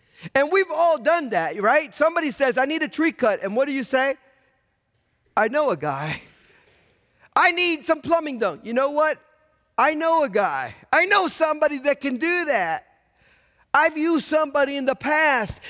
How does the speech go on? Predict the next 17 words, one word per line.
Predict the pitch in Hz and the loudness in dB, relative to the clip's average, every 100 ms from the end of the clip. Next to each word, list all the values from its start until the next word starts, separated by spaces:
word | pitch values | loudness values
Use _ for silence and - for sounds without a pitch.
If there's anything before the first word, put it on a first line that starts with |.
| - | -4
They've | 302 330 | 0 0
got | 302 320 302 | 2 -2 -2
a | |
track | - - 294 311 294 | -8 -4 0 0 0
record | 294 285 262 240 | 0 0 -4 -4
with | 247 254 | -2 -2
me. | 226 254 - | -2 -6 -2
I | 277 320 | 0 0
know | 269 320 330 330 269 | 0 0 0 0 -2
of | 277 233 | -2 -2
their, | 262 269 233 | 0 0 -2
of | - 254 196 | -2 -4 0
their | 262 | 0
ability | 254 202 302 330 277 | 0 0 -2 0 -2
to | 269 254 | -4 -6
do | 196 294 339 | -2 -2 0
this. | 269 180 135 - | 0 -4 -6 -14